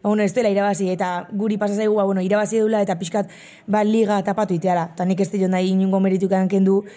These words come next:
baino bai, bai, eh, ametsa zala, ba, bueno, ba, hori jokoa izan da, eta, eta arraunen ibilita, ba, Kontxa irabaztia, eta, eta, bueno, f-, eh, ba, hori ja irabazita,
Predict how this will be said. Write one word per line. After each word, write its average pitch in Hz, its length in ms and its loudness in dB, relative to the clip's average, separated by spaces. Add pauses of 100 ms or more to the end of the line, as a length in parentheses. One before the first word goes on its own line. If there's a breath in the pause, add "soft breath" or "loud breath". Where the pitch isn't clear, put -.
(240 loud breath)
baino 190 320 2
bai, 185 580 2 (200)
bai, 196 340 2
eh, 190 880 0
ametsa 202 360 2
zala, 185 340 0
ba, 180 80 0
bueno, 180 280 -2 (380 loud breath)
ba, 190 120 2
hori 196 180 4
jokoa 202 180 4
izan 196 200 2
da, 190 140 2
eta, 175 500 -2
eta 180 140 -2
arraunen 190 280 2
ibilita, 190 340 2
ba, 165 160 0
Kontxa 175 580 -2
irabaztia, 190 600 0 (480 loud breath)
eta, 190 280 0 (320)
eta, 185 140 -2
bueno, 170 400 0
f-, - 180 -16 (160)
eh, 170 680 0 (160)
ba, 190 140 0
hori 185 200 2
ja 190 200 4
irabazita, 190 840 0